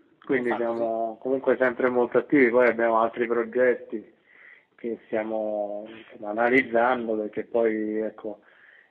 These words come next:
Speaker 1: eh, prima di iniziare un'avventura cerchiamo di capire quali sono gli asset certi e qual è la percentuale di rischio.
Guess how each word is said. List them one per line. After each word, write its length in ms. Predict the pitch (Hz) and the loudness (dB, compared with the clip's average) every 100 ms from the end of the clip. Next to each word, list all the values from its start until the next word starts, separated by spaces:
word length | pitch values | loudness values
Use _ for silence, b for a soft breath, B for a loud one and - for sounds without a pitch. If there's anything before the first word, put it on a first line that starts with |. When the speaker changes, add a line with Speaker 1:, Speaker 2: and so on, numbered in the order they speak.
| _ | _
Speaker 1:
eh, 400 | 113 113 113 107 - | -16 -12 -12 -12 -2
prima 360 | 143 156 139 | 2 4 2
di 360 | 127 127 127 123 | 0 0 -4 -6
iniziare 440 | 131 117 147 139 | -8 -2 2 2
un'avventura 920 | 127 127 135 143 156 139 151 147 120 | 2 0 0 2 2 0 2 4 4
cerchiamo 640 | 110 117 110 127 127 123 117 | 0 -6 -6 -6 -4 -4 -6
di 840 | 117 117 120 117 113 113 117 113 117 | -4 -4 -4 -4 -6 -6 -8 -8 -6
capire 400 | 117 143 139 123 | -2 2 2 4
quali 260 | 123 120 | 2 2
sono 340 | 120 127 120 120 | 0 -2 -2 -2
gli 80 | 127 | 0
asset 960 | 127 127 - 127 - - 135 131 135 _ b b b b b _ | 0 -2 -6 -10 -10 -8 -6 -6 -10 _ b b b b b _
certi 800 | - 151 143 135 - 156 156 156 - | 0 4 4 2 -2 2 4 4 0
e 580 | 143 123 123 120 127 117 | -6 -4 -4 -4 -4 0
qual 240 | 135 127 | 2 4
è 200 | 135 135 | 6 6
la 240 | 123 117 117 | 6 4 4
percentuale 640 | 120 127 117 120 120 117 | 2 -2 -6 0 0 2
di 100 | 117 | 0
rischio. 580 | 123 120 - - 107 104 | 0 0 -2 -8 -10 -12